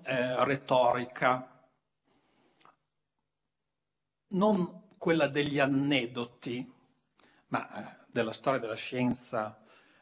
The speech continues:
diciamo, onesta. Ecco,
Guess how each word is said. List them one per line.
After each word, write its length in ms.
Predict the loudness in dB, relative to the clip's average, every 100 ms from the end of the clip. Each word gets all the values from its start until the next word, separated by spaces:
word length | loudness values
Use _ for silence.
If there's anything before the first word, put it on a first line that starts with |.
| _
diciamo, 760 | -14 -8 -6 -6 -6 -8 -10 -8
onesta. 760 | 0 0 0 -4 -4 -4 -4 -16 _ _ _ _ _ _ _ _ _ _ _ _ _ _ -20 _ _ _ _ _ _ _ _ _ _ _ _ _ _ _ _ _ _ _ _ _ _ _
Ecco, 580 | 0 2 2 0 -2